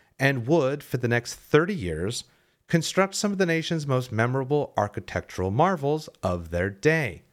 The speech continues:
many of which are still standing today. The very first reinforced concrete automobile plant for Cadillac Motor Car Company,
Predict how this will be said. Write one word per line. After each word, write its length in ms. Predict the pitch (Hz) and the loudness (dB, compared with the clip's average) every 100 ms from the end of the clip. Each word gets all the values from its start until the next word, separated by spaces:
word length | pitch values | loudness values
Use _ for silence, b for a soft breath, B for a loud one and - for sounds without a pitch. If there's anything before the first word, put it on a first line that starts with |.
| _ _ _ _ _ _ | _ _ _ _ _ _
many 320 | 90 92 98 | 0 2 2
of 140 | 101 | 0
which 340 | 98 117 127 - - | 0 0 -2 -8 -2
are 100 | 135 | -2
still 260 | - 87 | -2 -4
standing 480 | 90 - 76 85 98 | -4 -6 -4 -4 -6
today. 580 | - 117 147 143 76 - _ _ _ _ _ _ _ _ _ _ _ _ _ _ | -6 0 2 2 -4 -14 _ _ _ _ _ _ _ _ _ _ _ _ _ _
The 120 | 107 | -2
very 300 | 98 120 127 | 2 2 2
first 600 | 123 143 151 170 - - - _ | 0 0 0 -2 -10 -14 -20 _
reinforced 600 | 113 123 123 127 120 120 | 0 0 0 -2 -2 -4
concrete 600 | - 117 117 120 131 165 - | -2 0 0 -4 -4 -4 -2
automobile 580 | 107 104 98 90 98 98 | -2 0 -2 -2 -2 -2
plant 440 | - 107 156 190 | -2 -2 -2 -6
for 160 | - 104 | -8 -8
Cadillac 600 | - 104 95 92 92 - | 0 2 2 -2 -4 -2
Motor 280 | 92 90 | -2 -2
Car 260 | 90 - 92 | -2 -2 -4
Company, 520 | - 98 127 160 220 | -2 -2 -2 -2 -6